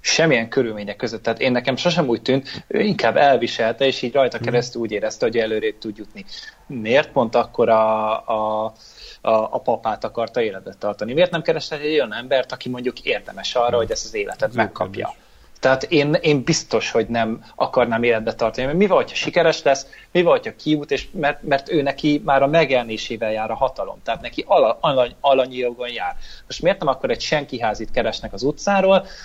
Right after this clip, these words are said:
Speaker 1: mert hogy, hogy az maximum az ombudsmanhoz mehet, és kész.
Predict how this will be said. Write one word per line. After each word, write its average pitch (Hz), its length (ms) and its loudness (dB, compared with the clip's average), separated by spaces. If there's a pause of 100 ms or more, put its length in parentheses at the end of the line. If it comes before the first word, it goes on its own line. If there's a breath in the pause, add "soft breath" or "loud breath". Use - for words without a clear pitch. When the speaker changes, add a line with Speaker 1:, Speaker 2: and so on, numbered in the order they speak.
(140 loud breath)
Speaker 1:
mert 147 240 0
hogy, 156 240 4
hogy 165 380 0
az 147 200 2
maximum 135 380 0
az 127 100 2
ombudsmanhoz 110 680 -2
mehet, - 400 -8 (100)
és - 180 -4
kész. - 380 -8